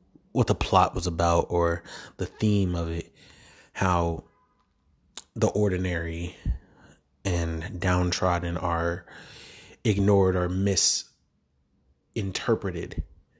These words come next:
m-, you know, misperceived by the higher ups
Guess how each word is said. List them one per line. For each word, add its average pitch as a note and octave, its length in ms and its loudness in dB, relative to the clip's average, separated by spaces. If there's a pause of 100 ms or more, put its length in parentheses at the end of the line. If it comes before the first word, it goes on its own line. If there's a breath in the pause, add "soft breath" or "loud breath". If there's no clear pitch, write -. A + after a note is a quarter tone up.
(180)
m-, G2+ 240 0 (120)
you G2+ 120 -2
know, F2+ 120 0
misperceived F#2+ 960 0 (680 loud breath)
by E2+ 540 0 (640 soft breath)
the F#2+ 80 -2
higher F2+ 420 2
ups - 400 -2